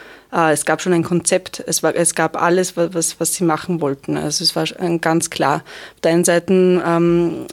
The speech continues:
wär's, äh, hätten sie auch, äh, Kunstwerke ausstellen wollen von Menschen mit Beeinträchtigungen, die mehr oder weniger die ganze Welt sehen kann dort. Ähm, das wäre eben ein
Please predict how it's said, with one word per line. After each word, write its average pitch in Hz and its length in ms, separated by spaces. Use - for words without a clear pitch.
wär's, 175 680
äh, - 60
hätten 165 760
sie 175 160
auch, 156 200
äh, 147 380
Kunstwerke 214 600
ausstellen 175 600
wollen 165 260
von 170 260
Menschen 170 380
mit 160 100
Beeinträchtigungen, 180 800
die 175 340
mehr 175 180
oder 165 120
weniger 170 200
die 170 60
ganze 160 320
Welt 156 220
sehen 165 380
kann 135 400
dort. 139 380
Ähm, 165 600
das 175 260
wäre 196 140
eben 185 200
ein 175 380